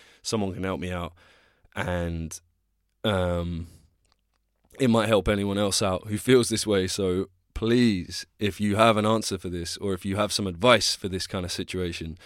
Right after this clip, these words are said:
do let me know so I can, so I can get help <laughs> and, uh, and try and help anyone else who feels like this. But, like,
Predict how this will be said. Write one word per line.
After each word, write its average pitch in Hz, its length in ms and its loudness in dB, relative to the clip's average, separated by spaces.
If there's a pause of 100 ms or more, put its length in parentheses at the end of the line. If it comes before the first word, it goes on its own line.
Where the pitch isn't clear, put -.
(560)
do 113 160 2
let 104 160 2
me 98 80 -2
know 98 260 0
so 92 180 -4
I 90 80 -4
can, 90 340 -6 (100)
so 95 180 -4
I 101 80 2
can 95 180 -4
get 87 160 -2
help 95 320 -2
<laughs> - 40 -12 (240)
and, 101 280 -2
uh, 90 260 -2
and 92 120 -6
try 107 160 0
and 98 80 0
help 104 200 2
anyone 101 300 2
else 110 180 0
who 113 80 -6
feels 117 280 -2
like 98 160 -2
this. 92 160 -4
But, 101 140 -2
like, 92 280 -2